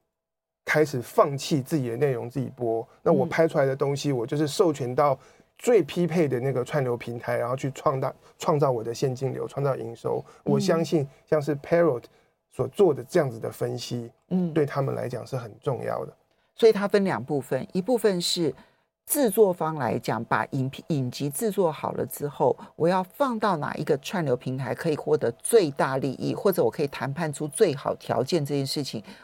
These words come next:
Speaker 2: 我可以利用 Parrot 的A I服务来帮我去计算出、判断出最佳的选择。
Speaker 1: 对。
Speaker 2: 而对于串流平台来讲，他在挑选作品的时候，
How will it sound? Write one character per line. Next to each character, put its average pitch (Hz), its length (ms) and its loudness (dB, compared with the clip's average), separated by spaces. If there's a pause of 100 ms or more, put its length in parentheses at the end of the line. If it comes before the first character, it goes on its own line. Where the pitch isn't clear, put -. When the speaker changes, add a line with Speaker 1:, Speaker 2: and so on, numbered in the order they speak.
Speaker 2:
我 139 100 4
可 185 140 0
以 165 60 4
利 165 100 0
用 151 180 -2
Parrot 165 360 2
的 - 180 -2 (500)
A 185 180 8
I 175 200 6
服 - 200 -4
务 131 300 0
来 117 160 2
帮 165 320 0
我 131 220 4
去 - 360 -4 (560)
计 247 240 2
算 143 300 0
出、 123 260 -4 (120)
判 233 280 0
断 143 220 0
出 131 200 -4
最 131 260 0
佳 120 280 -2
的 117 80 -6
选 - 200 -6 (100)
择。 - 200 -10 (200)
Speaker 1:
对。 135 220 2 (140)
Speaker 2:
而 214 240 8
对 285 220 4
于 180 120 2
串 269 280 -2
流 170 140 6
平 147 220 -4
台 147 160 -2
来 107 240 -2
讲， - 280 -4
他 - 160 -6
在 208 140 2
挑 269 460 2
选 139 220 0
作 156 200 6
品 110 180 -6
的 - 100 -4
时 - 200 -8
候， - 260 0